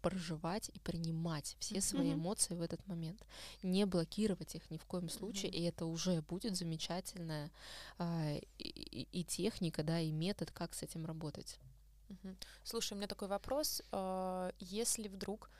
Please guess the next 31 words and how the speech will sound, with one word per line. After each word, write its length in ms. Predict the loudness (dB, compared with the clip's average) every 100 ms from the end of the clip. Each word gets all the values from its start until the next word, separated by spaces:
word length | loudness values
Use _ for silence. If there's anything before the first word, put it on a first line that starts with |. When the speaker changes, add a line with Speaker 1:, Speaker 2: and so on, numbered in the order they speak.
| -20 -20 -8
Speaker 2:
а, 260 | -2 -2 2
ну, 80 | 4
мы 100 | 4
уже 120 | 2
говорили, 380 | 0 0 0 0
что 240 | -2 -4
слезы — 360 | 0 2 2 2
это 140 | 0
нормально, 540 | -2 0 0 -2 -4 -6
что 200 | -10 -6
слезы — 300 | -2 0 0
это, 160 | -4 -8 -12 -16 -14 -10
э, 460 | -6 -4 -4 -4 -8 -10 -18 -20 -20 -20 -20 -18 0
Speaker 3:
Од-, 220 | 10 10 12
один 0 |
Speaker 2:
показывают 440 | 12 12 12 12
Speaker 3:
из 140 | 12 12
Speaker 2:
нам, 320 | 12 12 12
Speaker 3:
вариантов, 0 |
Speaker 2:
да, 140 | 12
Speaker 3:
да, 120 | 12
Speaker 2:
показывают 340 | 12 12 12 10
Speaker 3:
как 20 |
Speaker 2:
нам, 160 | 8 8
что 140 | 2
человек 280 | 2 2 2
справляется 500 | 2 6 6 4 2
как-то 280 | -2 -2 -2
вот 200 | 0 2
с 300 | 2 0 -2
горем. 340 | 0 0 -2